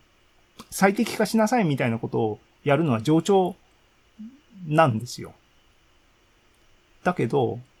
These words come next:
誰も、誰もっていうかあんま気にしてないみたいで、まあ実際上は、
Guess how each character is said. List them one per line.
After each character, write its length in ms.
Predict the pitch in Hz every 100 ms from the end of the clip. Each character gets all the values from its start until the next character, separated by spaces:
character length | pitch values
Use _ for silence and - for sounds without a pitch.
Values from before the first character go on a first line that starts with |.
| _ _ _ _ _ _ _ _ _ _ _ _ _ -
誰 260 | 160 135 151
も、 280 | 185 185 143
誰 200 | 135 147
も 140 | 180
っ 40 | 190
て 100 | 127
い 20 |
う 20 |
か 60 | 120
あ 40 |
ん 60 | 135
ま 100 | 151
気 120 | 165
に 140 | 165
し 80 | 170
て 80 | 180
な 140 | 180 160
い 40 |
み 120 | 113
た 180 | 107 104
い 60 | 104
で、 220 | 117 107
ま 240 | 117 143
あ 60 | 110
実 260 | 110 -
際 220 | - 202 196
上 260 | 202 196
は、 400 | 202 196 131 107